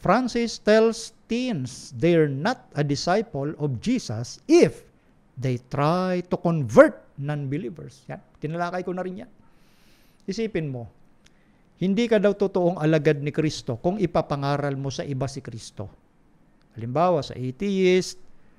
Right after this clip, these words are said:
sa Jews, sa Muslim,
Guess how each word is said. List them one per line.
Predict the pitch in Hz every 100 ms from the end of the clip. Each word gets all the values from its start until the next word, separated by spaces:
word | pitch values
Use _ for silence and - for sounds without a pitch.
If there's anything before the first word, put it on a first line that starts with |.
| _ -
sa | - 101 98
Jews, | 175 185 185 175 - - - - _
sa | - 107
Muslim, | 113 151 - 180 190 185 180 180